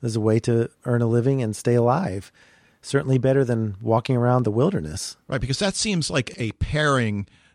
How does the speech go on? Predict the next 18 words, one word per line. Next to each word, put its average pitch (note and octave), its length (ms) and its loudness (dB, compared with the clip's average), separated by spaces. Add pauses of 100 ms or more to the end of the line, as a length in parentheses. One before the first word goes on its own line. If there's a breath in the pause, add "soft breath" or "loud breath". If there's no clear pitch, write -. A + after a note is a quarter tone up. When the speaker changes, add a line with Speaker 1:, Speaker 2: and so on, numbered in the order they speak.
(120)
Speaker 2:
that A2+ 460 -2
will A#2+ 320 0
certainly C3+ 540 -2
recognize A2+ 1000 0
that A#2 220 -4 (180)
Jaha G2 800 2
is G#2 160 -2
still - 480 0
off A#2+ 280 2
the G2+ 100 -8
deep C#3 320 -2
end, F#2+ 260 -6
and G2 300 -6
certainly G#2 320 -4
I F#2 80 -4
think - 180 -8
that's G#2 200 -6
how F#2 180 -4